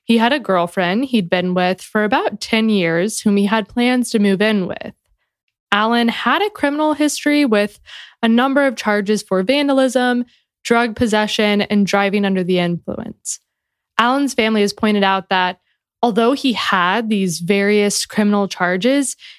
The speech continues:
he didn't have a history of violent crime. And since he had been pulled over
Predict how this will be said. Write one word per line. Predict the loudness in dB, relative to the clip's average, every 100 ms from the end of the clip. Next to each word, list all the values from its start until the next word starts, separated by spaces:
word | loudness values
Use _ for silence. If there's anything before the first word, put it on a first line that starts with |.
| _
he | 0
didn't | 2 0 0
have | -2
a | -2
history | -2 0 0 0
of | 0 -2
violent | -2 0 0 -2 -4 -10 _
crime. | -4 -4 -2 -6 -2
And | 2 2
since | 2 -2
he | 0 -2
had | 0 0
been | 0 -2
pulled | -2 0 2
over | 2 2 0 -2